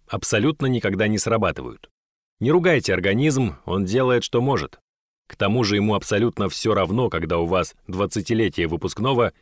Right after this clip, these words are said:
или свадьба с медовым месяцем. Разумеется, после таких феноменальных побед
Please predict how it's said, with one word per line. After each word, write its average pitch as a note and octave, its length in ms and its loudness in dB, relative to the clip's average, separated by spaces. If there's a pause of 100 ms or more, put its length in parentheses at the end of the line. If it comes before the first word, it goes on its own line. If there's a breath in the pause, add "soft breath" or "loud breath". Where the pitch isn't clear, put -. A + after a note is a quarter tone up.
или C3+ 200 2
свадьба F#2 520 0
с - 120 -6
медовым F2 340 0
месяцем. - 520 -6 (1040)
Разумеется, C#3+ 920 2
после C3+ 360 0
таких A#2 360 0
феноменальных A2 760 0
побед A#2 420 0